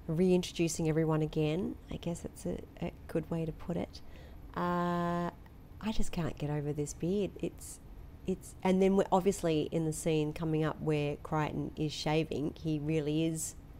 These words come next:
he really is actually shaving his true beard off there in that scene. And the baddies have now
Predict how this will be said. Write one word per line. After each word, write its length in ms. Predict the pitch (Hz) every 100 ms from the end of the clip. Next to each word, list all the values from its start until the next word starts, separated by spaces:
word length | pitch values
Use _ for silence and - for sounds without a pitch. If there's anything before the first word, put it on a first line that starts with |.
| - - - - - - - -
he 160 | 170 160
really 400 | 160 156 156 165
is 160 | 160
actually 340 | 156 - - 151
shaving 460 | - 147 147 151
his 360 | 147 151 147 - -
true 280 | - 180 165
beard 320 | 160 175 170
off 240 | 135 131 - -
there 200 | 139 147
in 100 | 147
that 220 | 151 -
scene. 380 | - - - - - - - - - -
And 280 | 156 147 -
the 60 | 156
baddies 720 | 156 156 156 - - - - 170
have 200 | 160 165
now 760 | 160 160 160 160 160 160 -